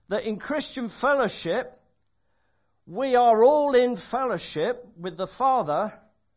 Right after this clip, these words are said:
and with the Son. And when Paul starts in verse two,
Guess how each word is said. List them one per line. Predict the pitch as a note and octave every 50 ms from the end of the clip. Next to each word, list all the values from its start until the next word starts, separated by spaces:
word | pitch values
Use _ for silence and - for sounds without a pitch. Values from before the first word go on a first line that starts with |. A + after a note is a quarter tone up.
| _ _ _ _ _ _ _ _
and | - C#3 D3 D#3
with | D#3+ D#3+ D#3+
the | E3 D#3
Son. | - - - G3 F#3+ E3+ B2 G#2 G2 - _ _ _ _ _ _ _ _ _ _ _ _ _ _ _ _ A4 A4+ A4+ _ _ _ _ _ _ _ _ _ _ _ _ B4 B4+ C5 B4+ B4+ B4 A4+ - - _ _
And | - F#3 F#3+ G3+ F#3+ - -
when | F3 G3+ B3 D4 D4 A#3+
Paul | - - C#4 C#4 C4 B3+ A#3 F3+ - - _ _ _ _ _ _ _ _ _ _ _
starts | - - - - A#3 A#3+ B3 A#3 F3+ - -
in | G#3+ G3+ F#3+
verse | E3+ G#3 G#3 G3+ F3+ - -
two, | - - A#3 A3+ E3+ C#3+ D3+ F#3